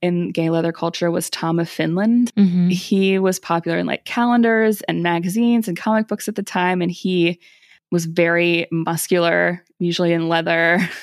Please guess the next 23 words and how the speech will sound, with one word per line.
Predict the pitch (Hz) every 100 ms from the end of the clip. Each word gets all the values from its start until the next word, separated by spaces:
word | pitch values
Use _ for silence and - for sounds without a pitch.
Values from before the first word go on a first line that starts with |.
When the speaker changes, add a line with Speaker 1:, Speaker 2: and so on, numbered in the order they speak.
| - _ _
Speaker 1:
So | - 185
that | 190 196
is, | 202 208
that | - 190
is | 214 214 - _ -
the | 196
aesthetic | 180 - 180 175 - -
people | 170 175
are | -
going | - -
for | 175 -
at | 170 170
this | -
time | - 165 165
in |
gay | 185 -
leather | - -
culture. | - - - - 175 - _ _
That | 214 208
is, | 277 277
like, | 233
a |
very, | 190 175 175 175 175 170 170